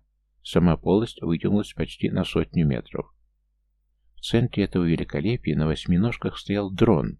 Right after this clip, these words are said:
и пытался что-то оттереть, какое-то пятно. Ну да, он же уборщик. "Кровь", — доложил я тюремной администрации. "Отличная работа, Дэн", — отозвался конфедерат.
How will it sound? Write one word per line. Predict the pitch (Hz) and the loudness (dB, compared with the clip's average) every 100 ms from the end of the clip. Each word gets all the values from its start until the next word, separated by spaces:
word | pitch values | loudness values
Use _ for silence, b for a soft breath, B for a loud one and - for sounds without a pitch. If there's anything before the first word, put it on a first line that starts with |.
| - | -12
и | - | -8
пытался | - 92 - 82 | -2 0 0 -4
что-то | - - 76 | -2 -2 -4
оттереть, | - 67 98 - | -4 -2 -2 -2
какое-то | - - 85 87 - | -8 -2 0 0 -4
пятно. | - 87 - 60 - _ _ _ - | -4 -4 -4 -6 -8 _ _ _ -2
Ну | 95 | 0
да, | 82 71 67 | 0 -2 -4
он | - 85 | -2 -4
же | - 90 | -2 -2
уборщик. | 82 78 69 - - - _ _ _ _ _ _ _ _ - | 0 0 -2 -4 -10 -14 _ _ _ _ _ _ _ _ -2
"Кровь", — | 113 123 98 - | 4 6 6 2
доложил | - 87 85 82 82 | -4 0 2 2 2
я | 95 | 2
тюремной | 95 85 87 90 90 | 0 2 4 4 4
администрации. | - 85 87 85 - 65 - - 120 - - _ _ _ _ _ _ _ | 0 0 0 0 -2 -4 -4 -6 -6 -8 -14 _ _ _ _ _ _ _
"Отличная | - 78 82 80 - 82 | -4 -2 0 0 2 2
работа, | 85 78 80 82 78 | 4 2 0 0 0
Дэн", — | 76 80 80 | 2 2 0
отозвался | 78 76 80 76 - | -2 -4 -2 -2 -4
конфедерат. | 71 71 82 78 78 80 - | -4 -2 0 0 0 -2 -4